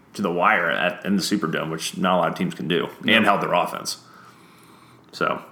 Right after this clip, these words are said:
Speaker 1: but Adam, we are an Atlanta professional sports podcast, so let's, uh,
Speaker 2: Ooh.
Speaker 1: we gotta get back on the, on the train there. We almost got into some national
Speaker 2: That's a
Speaker 1: shit.
Speaker 2: good point, Graham.
Speaker 1: Yeah.
Speaker 2: That's a good
Speaker 1: We,
Speaker 2: point.
Speaker 1: we
Speaker 2: You can
Speaker 1: can't, we
Speaker 2: just
Speaker 1: can't
Speaker 2: cut all that out if you
Speaker 1: right.
Speaker 2: want to.
Speaker 1: We can't stray too far from the path.
Speaker 2: Yep,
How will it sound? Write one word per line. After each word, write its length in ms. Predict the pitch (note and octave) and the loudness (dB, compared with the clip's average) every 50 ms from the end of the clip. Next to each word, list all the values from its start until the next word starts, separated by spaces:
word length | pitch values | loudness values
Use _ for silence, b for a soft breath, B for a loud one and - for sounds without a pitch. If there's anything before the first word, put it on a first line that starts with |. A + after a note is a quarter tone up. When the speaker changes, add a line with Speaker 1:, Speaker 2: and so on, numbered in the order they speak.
| B B B B B B B B B B B B B B _ _ A2+ | B B B B B B B B B B B B B B _ _ 2
Speaker 1:
but 400 | A#2+ E3+ C#3+ B2+ A2 - - C3 | 6 6 6 6 4 2 4 4
Adam, 260 | C#3+ C#3+ A#2 A2+ B2 | 6 6 6 4 6
we 80 | C3+ C#3+ | 6 6
are 40 | B2+ | 6
an 60 | A2+ | 6
Atlanta 180 | A2+ B2 A#2+ A#2 | 6 4 4 2
professional 360 | - - A#2+ A2+ - - G2+ | 4 4 4 4 4 2 -2
sports 260 | - - A#2 G#2 G#2 - | 0 2 4 4 4 6
podcast, 440 | - B2 A#2+ G2+ - E2+ B1 - | 6 6 6 4 4 0 0 0
so 120 | - - E2 | 0 0 0
let's, 260 | F#2 F#2 - - - | 0 0 0 0 2
uh, 280 | F#2+ F2+ F2 F2 E2+ - | 4 4 4 4 4 4
Speaker 2:
Ooh. 260 | F#3 A#3+ C#4 C#4+ C4 F3 | 4 6 6 6 6 6
Speaker 1:
we 40 | |
gotta 220 | B2 B2+ A2+ G#2+ G#2 | 6 6 6 6 6
get 180 | G#2 C3+ A#2+ G2+ | 6 4 6 6
back 220 | B2 A#2 A2+ A#2 | 6 4 4 4
on 160 | A2+ A2+ G#2+ F#2+ | 4 4 4 4
the, 220 | F2+ F2 E2+ - | 2 2 2 2
on 120 | - A2 G2 | 2 2 2
the 40 | E2+ | 2
train 280 | - - A2+ A#2 G#2+ | 2 2 2 4 2
there. 120 | E2+ E2+ F2 | 2 0 2
We 60 | G2 | 2
almost 180 | G#2+ G2+ F#2 - | 2 2 2 4
got 140 | G2+ F#2 E2 | 4 4 2
into 160 | F2 - E2 | 2 -2 -4
some 160 | - - E2+ | -4 -2 0
national 340 | E2+ F#2 A2 A#2 - - D#2+ | 2 2 2 2 0 0 0
Speaker 2:
That's 60 | E2+ - | 0 2
a 40 | F#2 | 2
Speaker 1:
shit. 80 | - | 4
Speaker 2:
good 180 | - A2+ F#2 - | 4 4 4 4
point, 280 | - A#2+ G#2+ G#2+ G#2 G#2+ | 2 4 4 4 2 2
Graham. 200 | G#2+ G2 G2 G2 | 2 2 4 4
Speaker 1:
Yeah. 60 | E2+ | 4
Speaker 2:
That's 120 | D#2 D#2 G#2+ | 4 4 2
a 60 | F#2+ | 0
good 280 | F2+ G#2 A2 F#2 - | 0 2 2 2 2
Speaker 1:
We, 60 | F#2+ A2 | 2 2
Speaker 2:
point. 160 | G#2 G2+ G#2 | 2 2 2
Speaker 1:
we 60 | A2 | 2
Speaker 2:
You 60 | A#2 | 2
can 60 | A2 | 4
Speaker 1:
can't, 60 | A#2+ A2 | 4 4
we 40 | G2+ | 4
Speaker 2:
just 100 | G#2+ - | 4 4
Speaker 1:
can't 120 | B2 C3 | 6 6
Speaker 2:
cut 80 | B2 A2 | 6 6
all 140 | G#2+ G#2+ G#2+ | 6 6 6
that 160 | G#2+ G#2 G#2 | 4 4 6
out 100 | G#2 G#2 | 6 6
if 40 | G#2+ | 6
you 120 | A2+ G#2+ F#2 | 6 6 4
Speaker 1:
right. 80 | F#2+ | 4
Speaker 2:
want 220 | G#2 G#2+ A2 A2+ - | 4 2 0 0 0
to. 180 | A2+ G#2 G#2 G#2+ | -2 0 0 0
Speaker 1:
We 100 | A#2 G#2 | 0 0
can't 260 | - - A2 G2 F2+ | 2 2 0 0 0
stray 200 | - - G2+ F#2 | 2 2 2 2
too 160 | - - A2+ | 2 2 2
far 200 | - - F#2 E2+ | 4 4 2 2
from 100 | - F2 | 2 -2
the 80 | D#2+ D#2+ | -2 -2
path. 240 | - D#2+ D#2 - A2 | 0 0 0 2 2
Speaker 2:
Yep, 240 | G2 G2 G2 F#2+ | 2 0 0 -2